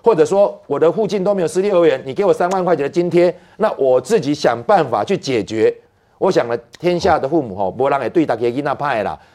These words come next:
所以我是觉得说，现金或代金不能完全的忽略，尤其是在偏乡地区完全没有服务的地方哦，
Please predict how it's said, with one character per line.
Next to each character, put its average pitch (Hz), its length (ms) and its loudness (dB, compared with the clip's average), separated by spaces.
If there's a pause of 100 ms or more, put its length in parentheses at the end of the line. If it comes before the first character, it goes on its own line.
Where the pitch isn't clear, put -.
(120)
所 208 160 0
以 175 120 6
我 127 140 2
是 175 120 0
觉 151 160 2
得 147 100 4
说， 147 260 0 (320)
现 196 320 2
金 175 280 -2
或 160 180 0
代 180 300 2
金 165 260 0 (320)
不 208 140 0
能 151 120 2
完 139 220 0
全 127 240 -2
的 135 140 2
忽 175 180 0
略， 190 240 2 (160)
尤 160 140 4
其 147 120 -2
是 156 120 -4
在 170 100 2
偏 175 260 -2
乡 170 160 0
地 160 140 0
区 156 180 0 (200)
完 180 200 2
全 208 140 0
没 220 80 0
有 170 140 0
服 139 160 -2
务 202 180 2 (120)
的 165 140 2
地 185 140 -2
方 170 160 0
哦， 147 220 0